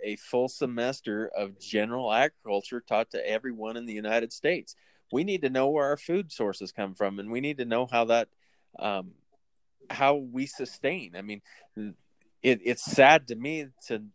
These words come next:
to know that people walk up to a meat counter in an urban setting, and there are some of 'em that, yes, they know where it comes from, but some of 'em literally believe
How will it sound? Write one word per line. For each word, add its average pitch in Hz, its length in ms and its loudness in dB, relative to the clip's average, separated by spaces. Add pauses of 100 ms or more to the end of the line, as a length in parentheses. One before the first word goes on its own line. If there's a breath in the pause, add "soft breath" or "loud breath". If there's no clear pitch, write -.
to 120 100 -4
know 123 200 -2
that 123 140 -6
people 139 340 -6
walk 117 300 0
up 135 160 -6
to 120 120 -4
a 107 40 -2
meat 113 380 -10
counter 107 380 -8 (340 soft breath)
in 107 200 -6
an 101 120 -6
urban 127 320 -4
setting, 127 500 -4 (100)
and 113 280 -8 (140)
there 127 260 0
are 135 280 2
some 123 320 -8
of 127 160 -4
'em 127 140 -14
that, 82 120 -14
yes, 92 320 -4
they 107 160 -4
know 135 140 -10
where 113 120 -4
it - 120 -12
comes 107 180 -10
from, 135 160 -10
but - 140 -6
some 139 160 -8
of 143 120 -8
'em 113 60 -12
literally 135 440 0
believe 135 360 -4